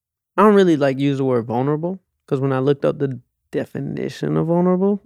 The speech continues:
it doesn't, like, really align. But, like, the definition of vulnerable is, um, likely to be preyed on.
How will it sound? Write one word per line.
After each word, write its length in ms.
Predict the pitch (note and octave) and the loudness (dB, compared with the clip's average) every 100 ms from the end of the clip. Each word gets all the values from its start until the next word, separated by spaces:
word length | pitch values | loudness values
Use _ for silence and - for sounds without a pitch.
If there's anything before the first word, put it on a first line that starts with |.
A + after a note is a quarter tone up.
| - | -2
it 140 | D3+ | 0
doesn't, 300 | C#3+ C3+ C3+ | 2 2 0
like, 160 | B2 A#2+ | -4 -2
really 240 | C3+ C3 | -2 0
align. 520 | B2+ B2 A#2 C3+ E3+ F3+ _ _ _ _ _ _ | -2 -4 -4 -4 -6 -8 _ _ _ _ _ _
But, 100 | - | -6
like, 200 | D#3 D3+ | 0 0
the 60 | D3 | 0
definition 560 | D#3+ G3 F#3+ F3 - D#3+ | 0 2 2 2 0 -2
of 120 | C3 | 0
vulnerable 540 | C#3 C3+ B2+ B2 B2 | 0 0 0 0 0
is, 220 | B2+ A#2+ B2 | 0 -4 -4
um, 440 | A2+ G#2+ - C3 _ _ _ _ _ _ _ - - _ | -4 -4 -8 -14 _ _ _ _ _ _ _ -20 -20 _
likely 380 | C#3+ D#3 D#3 E3 | 4 4 6 2
to 80 | D3 | 2
be 160 | B2+ C3 | 0 -4
preyed 420 | - D3 C#3+ B2+ | -2 4 4 4
on. 320 | B2+ B2+ - | -2 -10 -16